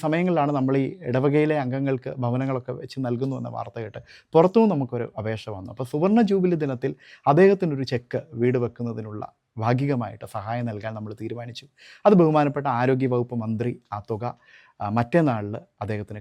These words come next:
കൈമാറും. ഇത് കൂടാതെ സാമൂഹ്യ സേവന പ്രവർത്തനങ്ങൾക്ക് വേണ്ടി കഴിഞ്ഞ സാമ്പത്തിക വർഷം മാത്രം ഏതാണ്ട് മൂന്നര ലക്ഷത്തിലധികം തുക നമ്മൾ കൊടുത്തിട്ടുണ്ട്. അടുത്ത ഈ വരുന്ന സാമ്പത്തിക വർഷവും ഏതാണ്ട് അത്രയും തന്നെ തുക ഇതിനു വേണ്ടി നമ്മൾ കൊടുക്കുന്നുണ്ട്. ഇത്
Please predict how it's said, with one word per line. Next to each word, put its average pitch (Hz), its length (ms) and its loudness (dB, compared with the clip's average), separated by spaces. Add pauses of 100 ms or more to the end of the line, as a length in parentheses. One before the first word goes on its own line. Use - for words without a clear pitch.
കൈമാറും. 107 440 -8 (140)
ഇത് 120 180 0
കൂടാതെ 139 340 0 (120)
സാമൂഹ്യ 120 460 -2
സേവന 113 260 -10 (100)
പ്രവർത്തനങ്ങൾക്ക് 120 640 -8
വേണ്ടി 107 220 -10 (380)
കഴിഞ്ഞ 165 240 8 (100)
സാമ്പത്തിക 147 460 0
വർഷം 127 240 -6 (100)
മാത്രം 107 320 -12
ഏതാണ്ട് 107 200 -10 (100)
മൂന്നര 127 260 -2 (100)
ലക്ഷത്തിലധികം 127 720 -8
തുക 123 220 -8 (340)
നമ്മൾ 113 180 2 (360)
കൊടുത്തിട്ടുണ്ട്. 104 500 -6 (280)
അടുത്ത 143 280 0 (180)
ഈ - 20 4 (100)
വരുന്ന 151 300 0
സാമ്പത്തിക 123 480 -6
വർഷവും 135 320 -8
ഏതാണ്ട് 113 240 -6 (380)
അത്രയും 180 400 2
തന്നെ 165 260 0
തുക 113 140 -4 (140)
ഇതിനു 113 200 -6
വേണ്ടി 107 220 -8 (160)
നമ്മൾ 107 160 -8 (120)
കൊടുക്കുന്നുണ്ട്. 101 540 -8
ഇത് 131 80 -6